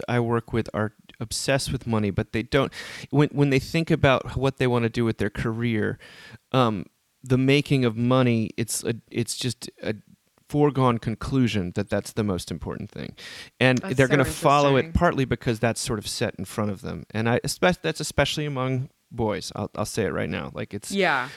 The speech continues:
Speaker 1: that's, and that's partly because they feel like they're, they're not very welcome in some of the humanities areas anymore. They just go in there and just hear a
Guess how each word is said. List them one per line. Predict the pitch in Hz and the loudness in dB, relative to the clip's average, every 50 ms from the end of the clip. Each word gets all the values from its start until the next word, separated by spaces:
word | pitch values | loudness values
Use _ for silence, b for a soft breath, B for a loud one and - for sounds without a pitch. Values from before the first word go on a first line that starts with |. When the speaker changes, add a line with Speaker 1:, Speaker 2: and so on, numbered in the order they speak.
| B B | B B
Speaker 1:
that's, | - 117 123 120 - - | 0 2 2 2 2 0
and | - 123 131 | -2 0 2
that's | 127 131 131 - | 2 2 2 2
partly | - - 156 147 - - 151 | 0 2 2 0 0 0 -2
because | 147 - 147 - - 131 127 - | -2 -2 -2 0 0 -2 0 0
they | 139 135 | -2 -2
feel | - - - 123 123 123 123 | -2 -2 -2 0 2 2 2
like | 123 117 117 - _ | 2 0 -2 -4 _
they're, | 120 120 120 120 117 | -4 -2 -2 -2 -2
they're | - 123 123 | -2 -2 0
not | 127 123 117 | 0 -2 -2
very | 127 135 135 | -4 -4 -4
welcome | 131 120 127 131 165 - - 104 98 95 | -4 -2 -2 -2 -2 -4 -6 -8 -8 -8
in | 95 90 | -8 -10
some | - - 104 104 | -8 -8 -8 -8
of | 104 101 | -8 -8
the | - 101 | -8 -10
humanities | 104 - - 101 104 101 101 98 92 101 98 95 101 | -10 -8 -8 -8 -6 -6 -6 -8 -8 -8 -8 -8 -6
areas | 87 98 98 101 95 98 95 98 | -6 -4 -4 -4 -4 -6 -6 -6
anymore. | 95 87 76 95 92 98 82 80 85 92 90 | -8 -8 -8 -8 -8 -6 -6 -6 -6 -6 -6
They | 113 101 | -6 -6
just | - 117 - - | -6 -8 -8 -4
go | 107 107 110 | -2 -2 -2
in | 110 110 | -2 -2
there | 104 110 | -2 -4
and | 104 - | -4 -6
just | - 104 - - | -8 -10 -10 -12
hear | - 90 98 - 85 | -10 -8 -8 -8 -8
a | 87 | -10